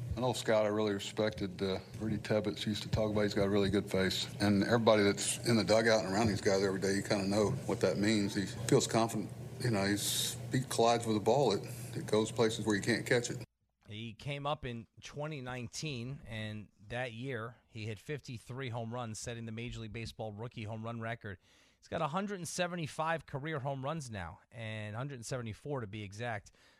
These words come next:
Speaker 2: Uh, four seasons of his five, the only one that he hasn't had thirty home runs was the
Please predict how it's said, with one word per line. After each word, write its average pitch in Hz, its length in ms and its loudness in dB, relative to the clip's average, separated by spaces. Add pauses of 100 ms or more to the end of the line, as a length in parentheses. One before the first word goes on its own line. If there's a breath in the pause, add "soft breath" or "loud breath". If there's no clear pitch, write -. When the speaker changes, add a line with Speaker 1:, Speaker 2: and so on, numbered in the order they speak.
(180 soft breath)
Speaker 2:
Uh, 110 300 -4 (320)
four 175 460 -2 (100)
seasons 120 580 -8
of 113 120 -8
his 117 180 -8
five, 113 580 -4
the 123 100 -8
only 135 140 -6
one 135 160 -6
that 123 100 -6
he 120 100 -4
hasn't 127 300 -4
had 120 140 -4
thirty 131 320 -6
home 120 240 -6
runs 113 260 -6
was 107 140 -10
the 101 220 -8